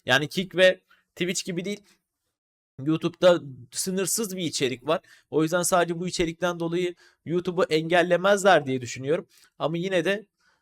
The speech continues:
eğer böyle B T K bu kadar ciddi bakıyorsa bu olaya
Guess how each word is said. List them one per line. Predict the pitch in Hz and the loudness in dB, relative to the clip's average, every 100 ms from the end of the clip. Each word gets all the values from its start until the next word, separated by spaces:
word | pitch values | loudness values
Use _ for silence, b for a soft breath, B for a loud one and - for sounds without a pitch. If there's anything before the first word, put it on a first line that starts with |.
| _ _ - | _ _ 2
eğer | 160 165 147 | 4 4 2
böyle | 147 190 185 135 | 2 4 2 6
B | 147 147 | 6 6
T | 170 170 | 2 0
K | 175 143 | 2 2
bu | 175 | 0
kadar | 190 165 156 | 0 2 2
ciddi | 131 131 160 156 | -2 -6 -4 -2
bakıyorsa | 156 196 185 156 131 | -2 -2 -4 -4 -2
bu | 123 | 0
olaya | 127 180 | 2 0